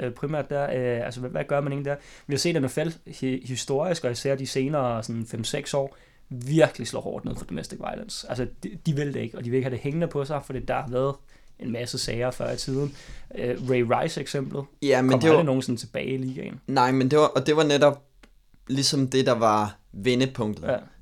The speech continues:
Speaker 2: Øh, fordi Ray Rice fik jo kun én spilledags karantæne, men
Speaker 1: Men
Speaker 2: der var ikke nogen, der
Speaker 1: men der
Speaker 2: samlede
Speaker 1: var
Speaker 2: ham
Speaker 1: ikke,
Speaker 2: op.
Speaker 1: der var ikke nogen, der ville samle ham op.
Speaker 2: Nej.
Speaker 1: Og kan vi komme, potentielt se det samme med Kareem Hunt?
Speaker 2: Jeg tænker, at den her er mildere. Dels på grund af den video.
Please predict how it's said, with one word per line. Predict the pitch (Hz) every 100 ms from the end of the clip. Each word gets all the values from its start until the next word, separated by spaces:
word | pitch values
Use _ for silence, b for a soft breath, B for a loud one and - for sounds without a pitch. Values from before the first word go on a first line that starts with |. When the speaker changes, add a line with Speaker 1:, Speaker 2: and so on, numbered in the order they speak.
| -
Speaker 2:
Øh, | - 113 110 107 104
fordi | - 120 120
Ray | 113 120
Rice | 120 117 143 147
fik | - 143
jo | 143
kun | - 147 147 -
én | 135 143 147 - -
spilledags | - 143 131 123 107 107
karantæne, | 117 101 101 127 127
men | 156 165 -
Speaker 1:
Men | 123
Speaker 2:
der |
var | 117 131
ikke | - 143
nogen, | 139 135
der | 135
Speaker 1:
men |
der |
Speaker 2:
samlede | 127 120
Speaker 1:
var | 120
Speaker 2:
ham | 110
Speaker 1:
ikke, | 113
Speaker 2:
op. | 113
Speaker 1:
der | 123
var |
ikke | 123
nogen, | 123
der | 113
ville | 107
samle | 113
ham | 110
op. | 113 -
Speaker 2:
Nej. | 95 87 -
Speaker 1:
Og | -
kan | - 117
vi |
komme, | 131 127 131 - -
potentielt | 127 117 131 156
se | - 143
det | 127
samme | 127
med | 139
Kareem | - 120
Hunt? | 110 127 b b b b b -
Speaker 2:
Jeg | 107
tænker, | 208 175 160 160
at | 156 - 135
den | 147 139
her | 139 135 -
er | 117
mildere. | 120 127 131 131 104 107 - - - - _ - - - - - -
Dels | 160 151
på | -
grund | 127 131
af | 127
den | 120 120
video. | 120 156 123 95